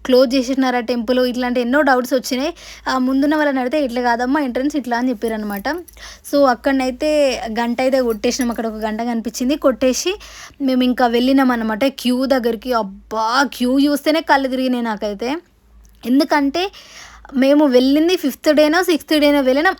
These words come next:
అక్కడికి మాకు దర్శనానికి టూ అవర్స్ టైమ్ పట్టింది. So, చాలా పెద్ద క్యూ ఉండే అనమాట, చాలా అంటే చాలా పెద్ద క్యూ. ఇది వింటర్ సీజన్ అయినా కూడా ఎండాకాలంలో ఎండలు ఎట్లా కొడితే అట్లా కొట్టినాయి అనమాట. ఈ మందిని, ఈ ఎండను చూసేసరికి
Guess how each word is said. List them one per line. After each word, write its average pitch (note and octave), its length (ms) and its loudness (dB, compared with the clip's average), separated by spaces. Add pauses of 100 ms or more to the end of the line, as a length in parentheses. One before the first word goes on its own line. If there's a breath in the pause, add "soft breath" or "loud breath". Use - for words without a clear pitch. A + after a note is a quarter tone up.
(100)
అక్కడికి F4+ 500 -2
మాకు E4 360 -4 (160)
దర్శనానికి D#4 560 0
టూ D4 360 2
అవర్స్ E4+ 300 2
టైమ్ G#3+ 260 -2
పట్టింది. G#3 640 -4 (720 loud breath)
So, C#4 160 2
చాలా - 480 -4
పెద్ద C4 300 0
క్యూ C4+ 260 0
ఉండే A#3+ 220 2
అనమాట, A3 340 -2
చాలా C4+ 520 -2
అంటే C4+ 200 -2
చాలా B3+ 160 0
పెద్ద A3+ 240 -4
క్యూ. A#3+ 420 -2 (420 loud breath)
ఇది D#4 180 0
వింటర్ D4+ 400 2
సీజన్ D#4 320 0
అయినా C#4 220 0
కూడా C#4 220 0
ఎండాకాలంలో C#4+ 800 0
ఎండలు B3+ 300 -2
ఎట్లా B3 180 -4
కొడితే A#3+ 240 -4
అట్లా A3+ 260 -4
కొట్టినాయి G#3+ 340 -6
అనమాట. G#3 380 -6
ఈ A#3+ 360 -2
మందిని, A#3+ 540 -2
ఈ A#3 200 -4
ఎండను B3 380 -2
చూసేసరికి B3 480 -6